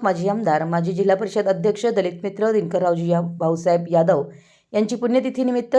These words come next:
श्री दत्त साखर कारखान्याच्या मुख्य कार्यालयीन इमारतीसमोर उभारण्यात आलेल्या त्यांच्या पूर्णाकृती पुतळ्यास विनम्र अभिवादन करून साजरी करण्यात आली.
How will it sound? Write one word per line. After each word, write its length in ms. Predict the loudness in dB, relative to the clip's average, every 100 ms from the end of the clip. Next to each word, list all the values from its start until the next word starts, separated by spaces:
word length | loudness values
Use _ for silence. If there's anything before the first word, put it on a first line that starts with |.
| 2
श्री 140 | 0
दत्त 240 | 0 -2
साखर 300 | -4 -2 -2
कारखान्याच्या 520 | 0 -2 -2 -6 -4 -4
मुख्य 260 | -4 -6
कार्यालयीन 440 | -2 0 0 -2 -2
इमारतीसमोर 680 | -2 -2 -4 -8 -6 -4 -6 -12 _ _ -4
उभारण्यात 380 | 0 2 2 2
आलेल्या 300 | 2 2 0
त्यांच्या 300 | -2 -4 -2
पूर्णाकृती 500 | 0 0 -2 -4 -4
पुतळ्यास 480 | -6 -2 -2 -4 -12 -20 _ _
विनम्र 340 | -2 2 4 4
अभिवादन 400 | 6 4 2 -2
करून 240 | -2 -4
साजरी 320 | -2 0 0
करण्यात 320 | -2 -4 -4 -6
आली. 160 | -10